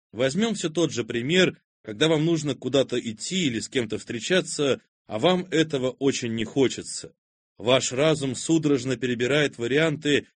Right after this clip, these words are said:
и не может найти оснований для отказа от этой встречи.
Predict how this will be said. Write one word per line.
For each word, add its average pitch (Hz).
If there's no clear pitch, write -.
и 131
не 147
может 156
найти 135
оснований 127
для 107
отказа 117
от 110
этой 104
встречи. -